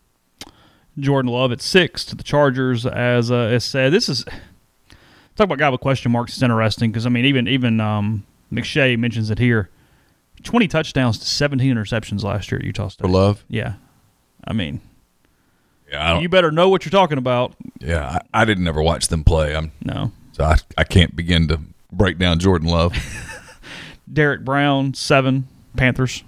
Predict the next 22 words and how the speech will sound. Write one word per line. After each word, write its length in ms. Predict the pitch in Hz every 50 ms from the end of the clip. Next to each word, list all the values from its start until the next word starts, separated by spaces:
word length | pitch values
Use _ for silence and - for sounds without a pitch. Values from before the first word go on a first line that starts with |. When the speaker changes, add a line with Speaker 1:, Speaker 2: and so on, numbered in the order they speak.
| _ _
Speaker 2:
Yeah, 120 | - 107 95
Speaker 1:
defensive 20 |
Speaker 2:
I 20 | 92
can 60 | 90
see, 100 | - -
Speaker 1:
tackle, 320 | 123 120 - - 120 117 - -
Auburn. 480 | - - 117 - 120 123 120 127 143 139 - _ _ _ -
No 180 | - 120 123 131
issue 200 | 127 - - -
Speaker 2:
Safe 300 | - 117 101 - - -
Speaker 1:
there. 160 | 87 80 76
Speaker 2:
bet. 60 | - - - _ _ _ _ _ -
Speaker 1:
S-, 140 | - - - -
he's 200 | - 117 120 110
gonna 200 | 117 127 123 123
be 140 | 131 131 127
good. 200 | 139 147 135 - _ _
Speaker 2:
Gonna 160 | 98 104 107 104
be 120 | 104 104
a 40 | 101
good 140 | 104 98 -
player. 260 | 82 73 69 -